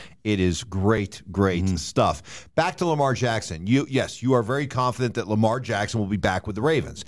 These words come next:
Speaker 1: But under what, in what context is he, l-, you know,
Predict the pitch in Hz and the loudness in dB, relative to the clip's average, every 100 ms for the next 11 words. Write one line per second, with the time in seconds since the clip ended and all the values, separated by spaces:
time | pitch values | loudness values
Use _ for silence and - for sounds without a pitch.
0 | - - - 175 208 190 175 214 220 - | -14 -16 -2 0 0 0 2 2 -2 -8
1 | - - - 160 170 208 202 - 202 160 | -20 -20 -10 -4 0 0 -2 -2 0 0
2 | 110 67 - - - - - - - - | 0 -2 -6 -8 -14 -20 -20 -20 -20 -20
3 | - - 147 135 131 113 98 - 123 - | -14 -2 0 2 2 2 0 0 0 -2
4 | - - - - 98 - | -18 -20 -20 -2 0 0